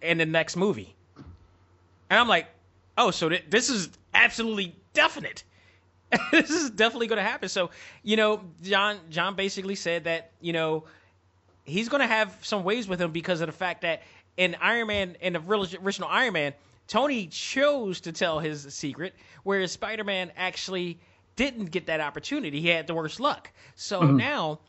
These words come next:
Speaker 1: he's gonna have to figure out how to get through that mess during the third run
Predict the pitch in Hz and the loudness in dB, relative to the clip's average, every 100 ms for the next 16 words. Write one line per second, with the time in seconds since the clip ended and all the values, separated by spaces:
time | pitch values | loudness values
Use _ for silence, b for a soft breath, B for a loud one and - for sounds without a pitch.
0 | b b b _ _ 135 262 294 262 196 | b b b _ _ -2 0 2 0 0
1 | 160 185 165 151 160 156 147 156 165 160 | -2 -6 -2 -2 -2 -2 -4 -6 -6 -4
2 | 143 139 147 147 - 165 143 - 165 147 | -2 -2 -2 -4 -4 -4 -4 -2 -2 -2
3 | 131 175 117 | 0 0 0